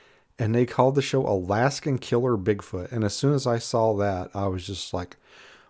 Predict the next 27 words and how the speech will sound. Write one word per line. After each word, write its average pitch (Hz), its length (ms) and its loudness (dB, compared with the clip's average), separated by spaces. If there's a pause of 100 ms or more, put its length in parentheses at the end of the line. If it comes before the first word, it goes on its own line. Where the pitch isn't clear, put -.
(120)
"Wow, 90 800 -2
I 107 500 -2
freaking 107 380 -6
dodged 104 360 -2
a - 20 -2
bullet 113 280 2
with 101 120 -4
that." 110 420 -2 (220)
I 104 140 -4
mean, 95 360 -4 (460)
<clears throat> - 0 - (440)
on 165 140 4
the 139 60 4
one 139 220 4
hand, 185 340 -2 (1600)
that 127 300 4
is 107 100 0
gonna 117 180 2
draw 107 300 4
in 104 100 0
a 101 80 0
lot 101 460 0
of - 140 -12
people. - 500 -10 (680)
That 104 260 -2
it's - 200 -4
a, 101 60 -8